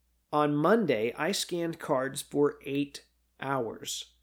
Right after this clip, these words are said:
I even ended up scanning for a couple hours on Wednesday as well. Um, I, and actually, I really enjoyed it. Don't get me wrong. My hobby room was a disaster. It was a lot of work.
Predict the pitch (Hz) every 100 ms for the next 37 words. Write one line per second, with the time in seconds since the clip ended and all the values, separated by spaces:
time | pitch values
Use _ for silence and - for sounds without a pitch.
0 | _ - 123 160 175 160 156 156 147 -
1 | 151 147 143 131 143 131 147 139 135 135
2 | 131 131 127 135 143 139 127 120 120 147
3 | 113 - _ _ _ _ _ _ _ _
4 | 143 139 139 - 151 151 160 151 202 -
5 | 180 - 151 139 220 247 156 127 139 175
6 | - - _ _ _ _ _ - 135 180
7 | 170 185 170 180 160 147 143 - _ _
8 | _ - 127 139 170 170 165 160 160 151
9 | 160 143 135 139 139 - 139 131 135 _
10 | _ _ _ _ _ - 151 147 131 127
11 | 139 156 151 147 147 156 -